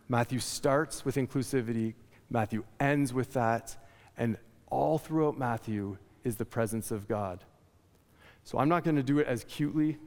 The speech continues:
I'm not gonna do it as well or as entertaining as the children, but I is for inclusion. The people that we see in the story, but the people who are here, the people who are online,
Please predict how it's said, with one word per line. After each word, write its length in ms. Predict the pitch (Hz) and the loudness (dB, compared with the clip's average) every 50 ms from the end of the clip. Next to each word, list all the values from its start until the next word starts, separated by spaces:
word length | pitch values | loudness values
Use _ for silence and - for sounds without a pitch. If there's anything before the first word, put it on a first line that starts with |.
| - - - | -18 -10 -4
I'm 140 | 120 120 120 | -2 0 2
not 160 | 123 120 120 | 2 2 2
gonna 220 | 120 117 113 113 | 2 2 2 2
do 180 | 107 117 120 117 | 2 2 2 2
it 100 | 117 110 | 2 2
as 180 | 107 101 95 110 | 0 -2 -2 0
well 340 | 131 147 143 147 143 143 | 2 2 4 6 6 6
or 200 | 143 143 135 113 | 4 4 2 2
as 140 | 110 107 104 | 0 0 0
entertaining 840 | 117 135 139 - 143 135 - - 151 143 139 139 139 135 135 135 139 127 - - - | 0 -2 0 0 0 0 0 2 2 2 4 4 4 2 2 2 0 -2 -6 -6 -2
as 180 | - 139 120 113 | 0 0 2 2
the 80 | 127 | -2
children, 640 | 117 - - 127 120 117 104 110 110 107 107 107 101 - - - - - - - - _ _ _ _ - | -2 0 2 2 2 2 4 2 2 2 2 0 -4 -6 -12 -20 -20 -20 -20 -20 -20 _ _ _ _ -4
but 140 | - - - | -4 -2 0
I 260 | 120 123 131 143 151 | 2 2 2 4 2
is 240 | 151 131 - 131 - | 2 0 -2 -4 -6
for 220 | - - 123 120 | -4 -2 -2 0
inclusion. 680 | 113 107 95 - - 117 117 107 104 104 92 101 101 - - - _ _ _ _ _ - - - - _ _ - | 0 -2 -4 -4 -4 -2 -2 -2 -4 -6 -8 -8 -12 -16 -18 -20 _ _ _ _ _ -20 -20 -20 -20 _ _ -6
The 100 | - 143 | -4 -4
people 320 | - - 131 143 - 170 151 | -2 0 0 2 2 4 2
that 140 | 151 147 139 | 2 2 2
we 80 | 127 | 0
see 320 | - - - 143 143 143 147 | -4 -4 -2 0 0 2 2
in 180 | 139 143 131 | 2 0 0
the 80 | 123 117 | 0 0
story, 680 | - - - - 127 123 127 127 131 131 135 131 127 - - - - _ _ - | -2 -4 -6 -4 -2 0 0 0 0 0 -2 -4 -6 -10 -20 -20 -20 _ _ -6
but 100 | - - | -4 -4
the 80 | - | -4
people 320 | - - 143 135 - 147 120 | -2 -2 -2 0 0 0 0
who 120 | - 131 | 2 2
are 120 | 123 113 104 | 2 2 2
here, 420 | - - 120 113 110 101 98 - - - - _ _ _ _ - - - - | 0 -4 -2 0 0 0 -2 -4 -12 -20 -20 _ _ _ _ -20 -18 -10 -8
the 80 | - | -6
people 280 | - - 160 - 170 143 | -2 0 0 2 2 2
who 100 | 123 156 | 4 4
are 200 | 143 131 127 - | 4 4 2 2
online, 680 | 135 127 127 131 131 123 120 117 117 120 120 113 98 95 | 0 0 0 0 0 0 0 0 0 -2 -2 -4 -6 -8